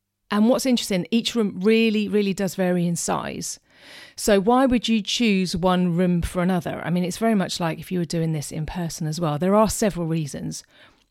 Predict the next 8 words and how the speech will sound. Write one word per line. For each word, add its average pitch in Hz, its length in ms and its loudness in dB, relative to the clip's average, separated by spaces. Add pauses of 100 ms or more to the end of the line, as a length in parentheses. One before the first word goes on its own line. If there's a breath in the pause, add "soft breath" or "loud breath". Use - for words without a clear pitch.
What's 269 340 -2
the 285 120 -2
topic - 720 -6
that's - 200 -10
happening 151 400 -10
in 139 120 -6
the 139 80 -8
room? 143 340 -10